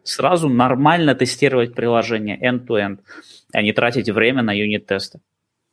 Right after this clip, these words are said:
Есть такое мнение тоже. Что это просто трата времени, а, сил, денег, поддержка и так далее. Куча лишнего кода, который, а, в будущем только балласт.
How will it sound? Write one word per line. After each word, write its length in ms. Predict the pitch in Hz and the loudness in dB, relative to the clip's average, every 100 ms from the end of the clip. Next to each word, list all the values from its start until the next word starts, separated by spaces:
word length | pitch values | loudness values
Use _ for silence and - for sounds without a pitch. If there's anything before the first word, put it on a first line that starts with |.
| _ | _
Есть 260 | 113 110 - | -2 -2 -2
такое 200 | - 104 | -4 -4
мнение 340 | 101 101 98 95 | -2 -2 -4 -4
тоже. 300 | 98 98 120 _ _ _ _ _ _ _ _ _ _ _ _ _ _ _ _ _ | -6 -8 -14 _ _ _ _ _ _ _ _ _ _ _ _ _ _ _ _ _
Что 180 | - - | -4 2
это 180 | 131 135 | 2 2
просто 360 | 131 147 147 135 | 2 2 2 0
трата 360 | - 123 120 | 2 0 0
времени, 840 | 107 120 165 196 147 120 110 107 - _ _ _ | 2 2 2 2 0 0 0 -2 -6 _ _ _
а, 260 | - 104 101 | -2 0 0
сил, 520 | - - 147 160 131 | 0 4 4 4 2
денег, 720 | 101 117 135 135 117 - - - | 0 0 2 0 -2 -6 -6 -2
поддержка 1160 | 107 98 123 131 - - 110 104 101 98 98 101 | -2 0 2 2 0 -2 0 2 0 -2 -2 -2
и 60 | |
так 240 | 101 104 95 | 0 -2 2
далее. 320 | 98 95 95 | 2 2 -2
Куча 320 | - 120 117 | -2 0 0
лишнего 520 | 98 110 110 117 101 | 0 -2 -2 0 0
кода, 300 | 98 139 143 | 2 2 2
который, 520 | 104 - 107 104 95 - _ _ _ - | 0 0 2 2 0 -6 _ _ _ -6
а, 280 | 107 98 95 | 0 0 0
в 100 | 95 | -2
будущем 440 | 110 120 120 - 104 | 2 2 2 0 0
только 240 | 98 - | 0 0
балласт. 480 | 101 98 90 - - | 2 2 2 -2 -14